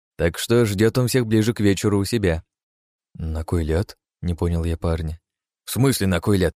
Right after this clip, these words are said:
Издеваешься? Праздновать будем, оттянемся, как в последний раз», загадочно ухмыльнулся парень. «Праздновать? Оттянемся?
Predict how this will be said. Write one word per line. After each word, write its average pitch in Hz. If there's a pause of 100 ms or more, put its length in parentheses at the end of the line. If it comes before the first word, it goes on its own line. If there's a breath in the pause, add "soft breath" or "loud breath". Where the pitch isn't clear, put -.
(200)
Издеваешься? 196 (600)
Праздновать 131
будем, 127 (320)
оттянемся, 123
как 123
в -
последний 113
раз», 107 (640)
загадочно 90
ухмыльнулся 104
парень. 82 (680)
«Праздновать? 101 (180)
Оттянемся? 92